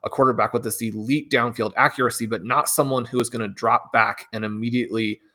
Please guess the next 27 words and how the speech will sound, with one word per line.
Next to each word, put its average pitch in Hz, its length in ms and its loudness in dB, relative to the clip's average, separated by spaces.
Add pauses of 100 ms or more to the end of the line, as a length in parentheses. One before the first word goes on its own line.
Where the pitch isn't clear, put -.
(580)
make 123 180 4
his 123 240 0
throw 117 300 2
to - 140 -6
the 113 100 0
first - 320 -6
read. 110 160 -4
That's 92 220 -4
not 110 220 -4
how 110 180 0
he 107 180 -6
works. 104 440 -4 (840)
These 165 240 2
guys, 160 320 6
though, 123 480 6
are 117 420 6 (380)
fantastic - 1120 -2 (280)
real-world 127 800 4
Q 117 220 -6
Bs 139 460 -2
despite 131 520 -4
those 123 320 -2
weaknesses, 127 680 -4 (380)
because 139 460 0
their 131 240 0
overall 175 500 6
athleticism, 110 720 -2